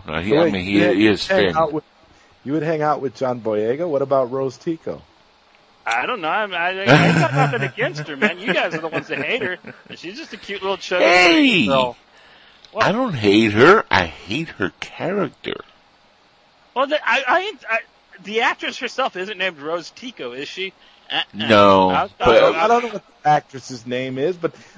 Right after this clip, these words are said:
Speaker 2: that just goes to show you how memorable the character is. I can't even remember
Speaker 1: Something
Speaker 2: the name
Speaker 1: Tran.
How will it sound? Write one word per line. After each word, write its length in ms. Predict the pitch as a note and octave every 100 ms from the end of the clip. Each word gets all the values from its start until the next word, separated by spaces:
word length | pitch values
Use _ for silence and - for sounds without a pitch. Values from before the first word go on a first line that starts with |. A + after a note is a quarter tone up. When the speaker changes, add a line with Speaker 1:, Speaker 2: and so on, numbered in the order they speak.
| -
Speaker 2:
that 180 | G#3 G#3+
just 180 | G3+ -
goes 200 | F#3+ E3
to 120 | D3+
show 240 | - F3+
you 160 | A3 E3
how 120 | D3+
memorable 540 | D3 D3 F3 E3+ D3 E3
the 80 |
character 640 | D#3 - E3 A3 - C3+ A2
is. 160 | F#2+
I 40 | G#2
can't 240 | - C#3+
even 120 | D3
remember 220 | D3 D3 C#3+
Speaker 1:
Something 300 | C#3+ G3+ B2
Speaker 2:
the 40 |
name 120 | C3
Speaker 1:
Tran. 480 | C#3 C3+ B2+ B2 G#2+